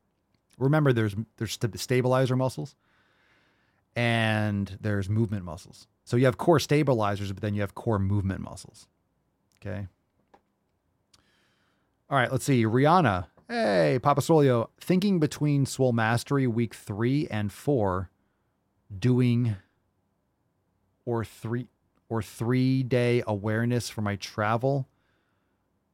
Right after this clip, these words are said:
Oh, I see what you're saying. Okay. Either doing Swole Mastery week three and four or, uh, three-day awareness for my travel later this month. Which would be better in a smaller space?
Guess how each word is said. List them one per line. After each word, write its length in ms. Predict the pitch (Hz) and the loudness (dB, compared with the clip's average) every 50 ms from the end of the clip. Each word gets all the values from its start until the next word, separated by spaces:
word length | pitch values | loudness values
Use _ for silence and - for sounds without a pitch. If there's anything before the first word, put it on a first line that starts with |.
| _ _ _ _ _ _ _ _ _ _ _ _ - | _ _ _ _ _ _ _ _ _ _ _ _ -4
Oh, 160 | 117 117 117 | 0 0 2
I 100 | 107 107 | 2 0
see 140 | 101 - 104 | -2 -4 -6
what 20 | 95 | -10
you're 60 | 87 | -10
saying. 240 | 92 98 98 98 - | -10 -14 -14 -14 -14
Okay. 200 | - 98 104 98 95 87 _ _ _ _ _ _ _ _ _ - | -14 -8 -8 -8 -8 -8 _ _ _ _ _ _ _ _ _ -2
Either 300 | - 135 131 131 127 120 | 2 2 4 6 4 4
doing 560 | 110 123 123 120 120 113 107 110 110 101 90 _ _ _ _ _ | 4 4 4 4 4 4 2 2 0 -2 -4 _ _ _ _ _
Swole 240 | - - 127 123 | -4 -2 0 0
Mastery 380 | 113 117 117 120 120 - 120 117 | 2 2 0 0 0 2 2 2
week 240 | 107 107 117 107 - | 2 2 0 -2 -2
three 240 | - - 107 113 107 | -6 -6 -4 -4 -2
and 140 | 104 98 | -2 -4
four 460 | - - 123 120 113 117 117 117 110 _ _ _ _ _ _ - | -6 -4 -2 -2 0 0 -2 -2 -4 _ _ _ _ _ _ -6
or, 580 | - 123 127 123 120 113 110 104 101 101 95 _ _ _ _ _ _ _ _ _ _ _ _ _ - | -4 -2 0 0 0 0 0 0 -2 -4 -6 _ _ _ _ _ _ _ _ _ _ _ _ _ -16
uh, 280 | - - 50 - 101 | -12 -12 -10 -10 -12
three-day 560 | - - - - 113 110 110 110 104 110 107 104 | -14 -16 -20 -10 -4 -2 -2 0 0 0 0 0
awareness 460 | 101 98 101 101 101 98 98 98 - | -2 -2 -2 -2 -2 -2 -4 -6 -8
for 100 | - 98 | -8 -8
my 80 | 95 | -8
travel 360 | 92 - - 101 101 95 101 95 | -8 -4 -2 0 0 0 -2 -4
later 200 | 101 104 104 95 | -4 -4 -4 -4
this 180 | 101 - - | -6 -6 -4
month. 220 | 107 101 101 98 98 | -2 -2 -2 -2 -4
Which 320 | 98 113 123 123 - - | -2 -2 -2 -2 0 2
would 180 | 139 135 117 107 | 2 2 2 2
be 140 | 117 113 | -2 -2
better 400 | 104 104 104 107 107 113 123 123 | -2 -2 -2 0 0 2 0 0
in 140 | 117 117 110 | -2 -4 -6
a 40 | 104 | -6
smaller 460 | - - - 110 104 104 107 104 101 | -6 -8 -6 -4 -2 0 0 -2 -2
space? 560 | 101 - - - 117 110 101 95 92 - - | -4 -6 -6 -4 -4 -2 -2 -4 -6 -8 -14